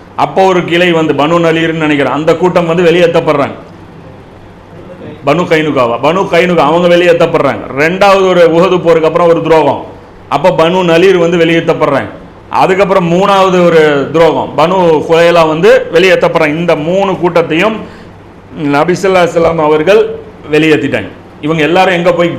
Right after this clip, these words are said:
சேர்ந்துட்டாங்க ஒரு இடத்துலனா, கைபர்ல போய் இவங்க மூணு பேருமே போய் சேர்ந்துட்டாங்க. அந்த கைபர்ல இருந்த யூதர்கள் பொறுத்த வரைக்கும் மே-, அங்க நிறைய பேர் இருந்தாங்க.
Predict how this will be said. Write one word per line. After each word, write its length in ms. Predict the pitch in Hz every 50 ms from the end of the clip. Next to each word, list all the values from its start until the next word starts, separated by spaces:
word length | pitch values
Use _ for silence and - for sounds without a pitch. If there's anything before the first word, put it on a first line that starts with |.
| - -
சேர்ந்துட்டாங்க 440 | 185 185 196 190 175 165 156 151 151
ஒரு 160 | 139 139 143
இடத்துலனா, 380 | 143 143 131 143 143 143 165 214 226 - - - - -
கைபர்ல 500 | 147 160 185 202 202 202 196 185 180 170
போய் 100 | 175 190
இவங்க 180 | 180 165 160 151
மூணு 240 | 151 160 165 156
பேருமே 300 | 147 151 151 151 156 180
போய் 520 | 180 165 156 151 151 175 214 262 254 - - - - - - -
சேர்ந்துட்டாங்க. 360 | 170 175 175 170 165 151 143
அந்த 300 | 139 143 170 185 185 185 160 - -
கைபர்ல 360 | 165 190 214 208 214 214 196
இருந்த 300 | 196 190 180 175 170 160
யூதர்கள் 480 | 165 180 175 175 165 165 165 160 160
பொறுத்த 300 | 147 156 156 147 156 160
வரைக்கும் 220 | 151 156 160 180 170
மே-, 160 | 160 156 156
அங்க 520 | 147 139 139 147 170 175 170 165 160 151 151 151 147 - - -
நிறைய 340 | 143 151 170 185 185 170
பேர் 240 | 175 175 175 170 165
இருந்தாங்க. 200 | 156 147 131 110